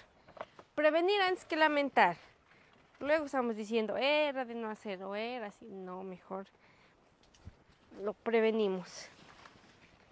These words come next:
Eso.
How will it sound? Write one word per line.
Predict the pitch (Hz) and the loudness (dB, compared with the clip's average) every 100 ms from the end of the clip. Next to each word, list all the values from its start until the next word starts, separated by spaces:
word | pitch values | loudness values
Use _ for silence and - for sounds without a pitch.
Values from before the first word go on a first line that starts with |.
| - - - - - - - - - - _ _ _ _ _ _ _ - | -20 -20 -20 -20 -20 -20 -20 -20 -20 -20 _ _ _ _ _ _ _ -16
Eso. | 233 196 - - | -16 -14 -12 -10